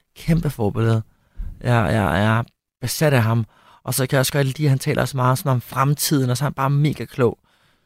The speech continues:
Men jeg har sagt til mig selv nogle gange, at når jeg er ude at gå, så skal jeg ikke høre noget, hvad jeg skal lære, men det er så bare mere en historie, for det slapper jeg lidt mere af.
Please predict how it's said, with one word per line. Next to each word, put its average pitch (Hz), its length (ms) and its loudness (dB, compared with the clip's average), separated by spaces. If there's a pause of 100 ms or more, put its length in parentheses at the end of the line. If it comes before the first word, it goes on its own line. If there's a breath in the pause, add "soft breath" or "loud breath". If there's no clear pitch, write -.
(460)
Men 160 220 0
jeg 151 120 0
har 147 60 -4
sagt 180 240 -6
til 180 80 -8
mig 165 80 -8
selv 143 180 -6
nogle 139 160 -4
gange, 139 260 0
at 131 140 0
når 123 80 0
jeg 120 100 0
er 113 40 -2
ude 160 220 4
at 156 80 0
gå, 156 240 2
så - 140 -6
skal - 220 -6
jeg 131 120 4
ikke - 180 -4
høre 147 160 2
noget, 139 120 2
hvad 131 80 4
jeg 123 80 2
skal - 160 -6
lære, 147 280 2 (220)
men 127 100 -8
det 117 60 -6
er 123 40 -8
så 151 140 -2
bare 123 180 0
mere 131 140 2
en 135 80 4
historie, 117 480 -2 (320 soft breath)
for 127 60 -6
det 123 80 0
slapper 120 260 0
jeg 110 140 2
lidt 110 160 -2
mere 107 160 0
af. - 120 -6